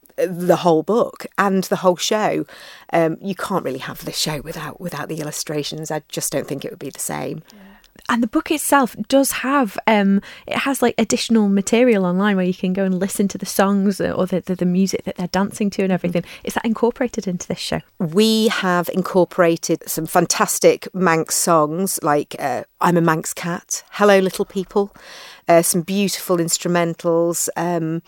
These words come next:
Speaker 1: uh, f-, Three Little Boats, for instance, um, which is beautifully played by Katie Lawrence, and we've also got some instrumentals from David Holland, who is an absolute legend, as you know. Um, so really, it's a collaboration of so many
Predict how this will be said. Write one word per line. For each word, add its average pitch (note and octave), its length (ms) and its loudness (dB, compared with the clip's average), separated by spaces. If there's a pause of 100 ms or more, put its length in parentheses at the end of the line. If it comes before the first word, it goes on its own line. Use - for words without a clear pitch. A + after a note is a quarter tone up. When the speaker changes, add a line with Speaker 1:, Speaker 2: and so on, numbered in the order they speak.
(580)
Speaker 1:
uh, - 100 -6 (200)
f-, - 220 -12 (100)
Three - 300 0
Little E3+ 220 -2
Boats, - 600 2
for - 160 -10
instance, - 720 0
um, E3 280 0
which - 260 -4
is D#3 160 -8 (140)
beautifully G3+ 520 2
played E3 300 0
by D#3 80 2
Katie D#3+ 360 -2
Lawrence, D#3 520 2
and D#3 180 2
we've D#3+ 140 0
also D#3+ 180 0
got - 160 -2
some E3+ 160 -6
instrumentals D#3+ 640 -6
from E3 140 -6
David D#3 260 0
Holland, D3+ 460 2 (320)
who D3 320 0
is - 240 -6 (160)
an D#3 80 -4
absolute - 400 -4
legend, C#3+ 360 -2
as D3 200 -2
you D3+ 60 -4
know. D#3 220 0 (600)
Um, F#3 400 4 (180)
so - 220 4
really, A3+ 300 6
it's - 180 0
a - 40 -8
collaboration F#3 720 4
of D3 60 -6
so G#3+ 440 4
many E3+ 440 0